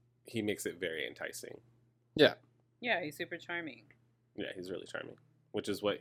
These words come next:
Speaker 1: he, I mean, he did it for ten years on Graves before they killed him.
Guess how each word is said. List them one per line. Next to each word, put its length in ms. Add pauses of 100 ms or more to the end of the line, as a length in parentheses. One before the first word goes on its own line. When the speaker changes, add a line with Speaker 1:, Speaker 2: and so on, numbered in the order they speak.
Speaker 1:
he, 80
I 60
mean, 160
he 100
did 180
it 140
for 300
ten 220
years 420
on 160
Graves 380 (840)
before 380
they 220 (400)
killed 260
him. 60